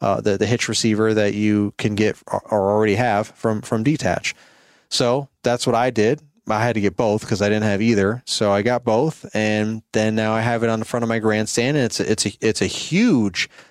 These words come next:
um, I forgot the, the exact cubic inches, but it, it's, it's, like, the biggest double wheel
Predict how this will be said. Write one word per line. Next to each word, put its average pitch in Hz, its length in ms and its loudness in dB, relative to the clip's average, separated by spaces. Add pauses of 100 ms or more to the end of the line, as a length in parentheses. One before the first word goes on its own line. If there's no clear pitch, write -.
(200)
um, 113 200 0
I 101 60 0
forgot 127 440 0
the, 117 260 2
the 113 180 2
exact 104 680 -2
cubic 107 440 0
inches, 98 400 0
but 95 220 -2
it, 98 120 -2
it's, - 300 -2
it's, 120 180 0
like, 123 260 -2
the 113 100 -2
biggest 143 500 -2 (320)
double 131 380 0
wheel 120 420 2